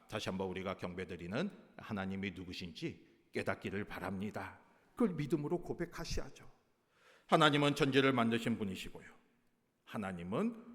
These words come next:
온 세상을 주관하시는 분이시고요, 하나님은 우리를 사랑하시는 분이시고요, 지금도 우리와 함께 하시는 분이십니다. 우리가 그 하나님을 경배하고 있는 거예요.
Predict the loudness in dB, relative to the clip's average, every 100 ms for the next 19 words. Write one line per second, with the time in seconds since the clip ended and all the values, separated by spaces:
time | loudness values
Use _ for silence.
0 | -14 0 4 4 2 0 0 0 2 2
1 | 0 -14 -8 -2 6 6 8 2 2 2
2 | 2 0 -2 -2 -8 -14 -18 -20 _ _
3 | _ _ _ _ _ _ _ _ _ 0
4 | 2 2 4 2 2 -4 -18 -14 -6 -2
5 | 2 2 0 -6 -16 -10 -4 0 2 2
6 | 0 0 0 2 0 0 -4 -8 -12 -18
7 | -20 _ _ _ _ _ _ -10 -4 -2
8 | 0 -2 0 0 0 -2 -16 -16 -4 -2
9 | 0 0 0 0 -2 -2 -4 -4 -6 -8
10 | -12 -12 -14 -16 -20 -20 -20 _ _ _
11 | _ -4 -2 0 -2 -4 -4 -4 -2 0
12 | -2 -2 -4 -4 -4 -4 -4 -6 -8 -10